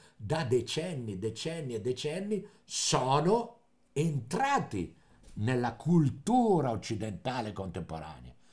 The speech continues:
Quindi non è che io devo parlare, perché sono virologo, devo parlare solo, eh, delle infezioni. Infettivologo, parlo solo delle infezioni. "Scusa, ho una frattura." "Beh, guarda, non posso parlare assolutamente di questa frattura perché sono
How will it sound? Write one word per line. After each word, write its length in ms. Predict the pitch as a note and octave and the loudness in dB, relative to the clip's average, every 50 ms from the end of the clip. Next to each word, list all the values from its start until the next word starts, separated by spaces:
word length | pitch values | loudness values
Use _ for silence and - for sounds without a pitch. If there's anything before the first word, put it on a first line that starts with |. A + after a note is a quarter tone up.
| - - - _ | -20 -20 -20 _
Quindi 280 | - G3+ G3+ C#3+ B2+ | 0 0 2 2 2
non 100 | C3 D3+ | 2 2
è 160 | G3+ A#3 F3+ | 2 2 2
che 80 | A#2+ C3 | 2 2
io 300 | B2 A#2+ C3+ D#3 E3+ E3 | 2 4 6 6 6 6
devo 240 | C3+ B2+ B2 A2+ A2+ | 6 4 2 2 2
parlare, 480 | - A#2 G#2+ A#2 B2 C3+ D#3 D3 C3 | 0 -2 0 0 0 0 0 0 0
perché 260 | A2+ A#2 F#2 - A2 G#2 | -2 -4 -4 -4 -4 -4
sono 300 | - C#3 C3+ C3 A#2+ G2+ | -2 -2 -2 -2 -2 -2
virologo, 580 | F#2 A2 A2+ A2+ B2+ C#3 C#3+ C#3+ D3 - - - - - | -2 -2 -2 0 0 0 0 0 -2 -4 -4 -8 -18 -18
devo 300 | _ A2+ G#2+ B2+ B2 A2+ | _ -2 0 2 2 2
parlare 500 | A2+ - B2 A#2+ A#2 C3+ C#3 C3+ C3+ A#2+ | 2 2 0 2 2 0 0 0 -2 -4
solo, 640 | A2 - - B2+ B2 C3 C3 C3 C3+ B2+ G#2 - - - - _ _ - - | -6 -2 0 0 2 2 2 4 2 2 0 -2 -10 -18 -20 _ _ -14 -10
eh, 280 | - G2+ G2 - F#2 | -8 -8 -6 -6 -4
delle 220 | F#2 A#2 A#2+ A#2+ A#2 | -2 0 2 2 2
infezioni. 720 | A2 - - A2+ F#2 - - - G#2+ G2+ F2+ D#2+ D2+ D2+ E2+ | 0 0 -2 -4 -4 -4 -4 -4 -2 -2 -2 -4 -4 -6 -6
Infettivologo, 1200 | F#2+ F2+ - - - - - - B2 A2+ G#2 A#2+ C3 C3 C3+ C#3+ C#3 C#3+ D3+ D3+ D3+ - - - _ | -6 -6 -4 -6 -6 -6 -6 -8 -6 -4 -4 -2 -4 -2 -2 -2 -2 -2 -2 -4 -4 -10 -18 -20 _
parlo 260 | _ - B2+ B2+ C3+ | _ -4 -2 -2 -2
solo 280 | A2+ - B2+ C3+ C#3 C3+ | -2 -2 -2 0 0 0
delle 180 | A#2+ A#2+ A2 G#2+ | 0 0 -2 -2
infezioni. 580 | F#2+ - A#2 G#2+ A2+ - A2 F2+ E2 D#2 D2 - _ _ _ _ | -2 -2 -4 -4 -2 -4 -4 -4 -4 -6 -10 -14 _ _ _ _
"Scusa, 540 | - - - D3+ A#2 G#2+ A2+ A2 - - | -16 -10 -8 -6 -4 -4 -4 -6 -6 -4
ho 40 | D3 | -4
una 140 | C#3 C#3 - | -2 -2 -2
frattura." 560 | - - - A#2+ - - F2+ - - - - _ | -4 -4 -6 -6 -4 -4 -6 -6 -6 -10 -14 _
"Beh, 200 | - C3+ - - - | -12 -12 -12 -12 -12
guarda, 320 | F#2 G2 F#2+ F2 E2+ D#2 D#2 | -12 -10 -10 -10 -12 -12 -10
non 180 | F2+ F#2+ F#2 | -10 -10 -10
posso 300 | - G2+ G2 - - F#2 | -8 -10 -8 -8 -10 -10
parlare 460 | E2+ F2 F2 F2 G2 B2 C3 A2+ G2+ | -10 -10 -10 -8 -8 -6 -6 -8 -8
assolutamente 760 | F2+ - - F#2+ E2 - F#2+ G#2 C3+ E3 D3 - - F2+ - - _ - - _ | -10 -10 -12 -14 -14 -12 -12 -10 -10 -10 -10 -10 -12 -14 -18 -18 _ -20 -20 _
di 120 | - E2+ F2+ | -10 -8 -2
questa 280 | E2+ B2+ A#2+ - C#3 | -2 -2 -2 -2 -6
frattura 340 | C#3 - F#3+ - F2 F#2+ A#2 A#2 | -6 -6 -6 -4 -4 -4 -4 -4
perché 180 | A2 F#2 F2 | -4 -6 -6
sono 480 | E2+ - A2+ A#2+ A2+ A2+ A2 A2 - | -4 -6 -6 -4 -2 -4 -4 -4 -8